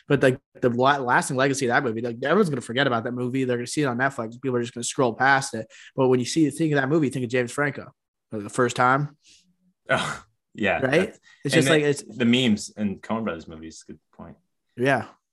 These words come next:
Speaker 1: Um, okay. That's gonna do it for our Coen's Brothers rankings, and that's gonna do it for episode seventy-three of the Drive-In Podcast, okay? Make sure you're subscribed, whether you listen on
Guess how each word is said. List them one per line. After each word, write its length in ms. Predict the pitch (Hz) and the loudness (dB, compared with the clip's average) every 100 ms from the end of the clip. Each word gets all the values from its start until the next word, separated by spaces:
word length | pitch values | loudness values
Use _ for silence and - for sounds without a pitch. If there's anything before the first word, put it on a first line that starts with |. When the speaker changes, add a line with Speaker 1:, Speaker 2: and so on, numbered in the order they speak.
| _ _ _ | _ _ _
Speaker 1:
Um, 480 | 143 147 147 143 135 _ _ _ _ 147 | 2 4 2 -2 -8 _ _ _ _ -2
okay. 300 | 190 320 - - _ _ _ _ _ _ _ _ _ _ _ _ - | 2 0 -2 -8 _ _ _ _ _ _ _ _ _ _ _ _ 2
That's 220 | 170 180 | 2 4
gonna 160 | 208 185 | 2 2
do 220 | 208 208 | 2 2
it 100 | 202 | 0
for 320 | - 185 202 | 0 2 2
our 220 | 180 180 | 2 0
Coen's 300 | 175 175 175 | 0 -2 -2
Brothers 340 | 170 170 165 156 | -2 -2 -2 -4
rankings, 500 | 151 165 208 208 165 | -4 -6 -8 -8 -2
and 80 | |
that's 160 | 135 147 | -2 -2
gonna 160 | 170 147 | -2 0
do 100 | 156 | -2
it 60 | |
for 140 | 156 139 | -2 -6
episode 340 | - - 147 | -4 -4 -4
seventy-three 540 | - 143 147 139 151 | -2 -2 -2 -2 -2
of 100 | 147 | -2
the 60 | 139 | -4
Drive-In 520 | 120 127 143 147 147 | -2 2 4 2 -2
Podcast, 960 | 127 131 165 165 107 98 - - - - - | -2 -2 -4 -6 -16 -18 -20 -20 -20 -20 -18
okay? 420 | 104 120 127 151 - - - | -14 -10 -10 -10 -16 -20 -4
Make 160 | 147 147 | -2 0
sure 100 | 151 | -2
you're 80 | 143 | -2
subscribed, 720 | - - - 151 147 104 123 | -4 -4 -2 0 0 -2 -8
whether 280 | 131 131 | -4 -2
you 120 | 127 131 | -2 -2
listen 260 | 139 143 | -4 -4
on 280 | 135 127 | -4 -4